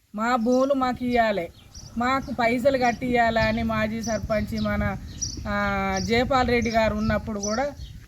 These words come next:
మమ్మల్ని ఏడు లక్షల రూపాయలు కట్టి ఇవ్వనంటే, "సార్, మీ ఇంటికి మా బిడ్డలకు కనుక రాలే, మా కొడుకులకు కనుక రాలే, మీరు ఇచ్చిన పైసలు మీకు ఇచ్చినట్టుగా ఇస్తాం, మా భూములు మాకు ఇయ్యరని"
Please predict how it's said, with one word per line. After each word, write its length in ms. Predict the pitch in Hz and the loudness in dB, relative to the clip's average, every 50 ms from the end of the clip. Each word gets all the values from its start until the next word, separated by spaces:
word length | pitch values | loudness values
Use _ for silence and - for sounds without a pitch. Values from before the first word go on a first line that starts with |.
| - - - - | -14 -12 -4 -2
మమ్మల్ని 520 | 220 240 247 247 262 262 254 247 240 240 | 2 2 4 4 4 4 4 4 4 4
ఏడు 220 | 240 254 262 254 254 | 4 4 4 4 2
లక్షల 440 | 262 247 240 240 - 262 247 240 | 2 0 0 0 -2 0 0 0
రూపాయలు 600 | 233 233 240 233 226 247 233 226 226 226 226 226 208 220 | 0 0 0 -2 0 0 0 2 2 0 -2 -4 -4 -2
కట్టి 220 | 208 202 - 233 | -2 -2 -2 -2
ఇవ్వనంటే, 720 | 226 226 220 208 208 208 208 202 196 196 190 220 233 247 - - - - - - - - | -2 -2 0 0 0 0 0 -2 -4 -4 -4 -4 -6 -6 -6 -8 -10 -10 -12 -14 -12 -6
"సార్, 340 | - 226 220 226 233 233 233 | -2 0 2 4 4 2 2
మీ 140 | 233 233 226 | 0 -2 -2
ఇంటికి 360 | 226 226 226 233 208 247 214 | -2 -2 -4 -4 -4 -4 -4
మా 140 | 240 226 220 | -2 -2 -2
బిడ్డలకు 520 | 214 196 226 208 208 226 226 226 220 220 | -2 -2 -4 -2 0 0 2 2 0 0
కనుక 240 | 208 220 214 214 214 | 0 0 -2 -2 -2
రాలే, 280 | 220 214 208 208 214 208 | 0 0 0 2 0 0
మా 140 | 214 208 202 | 0 -2 -4
కొడుకులకు 520 | 196 214 208 196 196 208 202 196 202 196 | -2 -2 -4 -4 -4 -4 -4 -2 -2 -2
కనుక 320 | 190 196 190 190 190 196 | -2 -2 -2 -2 -2 -2
రాలే, 240 | 196 190 190 185 190 | -2 -2 -2 -2 -2
మీరు 300 | 180 190 208 220 233 214 | -2 0 0 0 0 0
ఇచ్చిన 300 | 226 208 - - 269 277 | 0 0 0 0 0 0
పైసలు 400 | 262 269 262 254 254 240 254 254 | 2 2 2 2 2 2 0 0
మీకు 220 | 247 247 247 208 240 | 0 0 -2 -2 -4
ఇచ్చినట్టుగా 500 | 214 185 240 240 226 226 226 233 214 208 | -4 -2 0 0 0 0 -2 -2 -6 -6
ఇస్తాం, 320 | 208 185 - 214 208 214 | -6 -4 -4 -2 -2 0
మా 120 | 208 208 | 0 0
భూములు 360 | 202 185 185 202 214 220 220 214 | -2 -2 -2 -2 -2 -2 0 -2
మాకు 320 | 214 202 196 196 196 208 | -2 -2 -4 -6 -6 -8
ఇయ్యరని" 520 | 208 202 208 208 190 202 196 214 262 302 | -6 -6 -4 -4 -2 -2 -2 -2 -2 -4